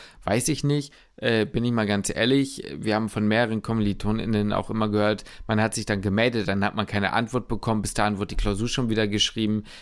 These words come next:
Ich hab häufig, damals haben wir doch auch später nochmal drum gebeten, was schieben zu können, es ging halt nicht und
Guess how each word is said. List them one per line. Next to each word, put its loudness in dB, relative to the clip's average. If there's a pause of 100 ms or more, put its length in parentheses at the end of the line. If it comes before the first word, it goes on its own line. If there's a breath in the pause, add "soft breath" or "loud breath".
Ich -4
hab 0
häufig, -2
damals 2
haben 0
wir 2
doch -2
auch 2
später 0
nochmal 2 (360 loud breath)
drum 0
gebeten, -2
was -2
schieben -2
zu -2
können, 0
es 0
ging -2
halt -2
nicht -2
und 0